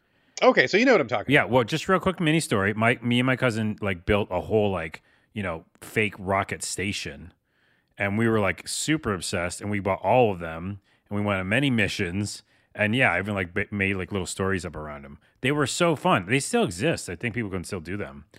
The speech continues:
Speaker 1: Oh, yeah, that's still definitely a thing. Like, we did
Speaker 2: So
Speaker 1: some a couple
Speaker 2: fun.
Speaker 1: years ago.
Speaker 2: Yeah.
Speaker 1: Still a thing. So it's, it's those kind of rockets that you're doing, right? So, like, you're putting those together, you go out and launch 'em. But the, the, the twist to this thing is that you're also trying to become, like,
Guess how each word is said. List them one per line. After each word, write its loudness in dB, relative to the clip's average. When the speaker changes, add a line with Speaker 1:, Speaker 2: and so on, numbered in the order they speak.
Speaker 1:
Oh, 6
yeah, 4
that's 2
still 2
definitely 2
a -4
thing. -10
Like, -10
we -4
did 0
Speaker 2:
So -
Speaker 1:
some 2
a -10
couple -4
Speaker 2:
fun. -
Speaker 1:
years -8
ago. -12
Speaker 2:
Yeah. -10
Speaker 1:
Still 0
a -6
thing. -18
So 6
it's, 2
it's 2
those 0
kind 0
of -2
rockets -2
that -8
you're -8
doing, -6
right? -6
So, -4
like, 0
you're -8
putting -4
those -6
together, -12
you -10
go 2
out -2
and -10
launch -6
'em. -8
But 0
the, -4
the, 0
the -6
twist -4
to -12
this -6
thing -4
is -2
that 4
you're -4
also -2
trying -4
to -2
become, -8
like, 0